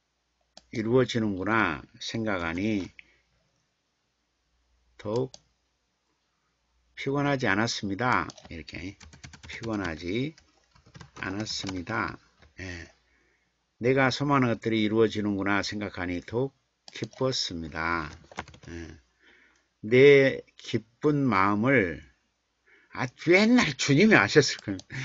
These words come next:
그냥 관찰만 하라고. 왜 자꾸 주님을 들먹들먹해, 진짜.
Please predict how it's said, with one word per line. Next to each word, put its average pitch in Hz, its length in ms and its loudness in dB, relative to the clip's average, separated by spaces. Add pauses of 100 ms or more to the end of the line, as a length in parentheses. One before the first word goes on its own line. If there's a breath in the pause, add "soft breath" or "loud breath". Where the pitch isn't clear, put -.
(580 loud breath)
그냥 190 580 8
관찰만 185 640 4
하라고. 107 1120 4
왜 135 120 -4
자꾸 175 440 -2
주님을 135 560 2
들먹들먹해, 85 1300 -4 (220)
진짜. 78 800 -4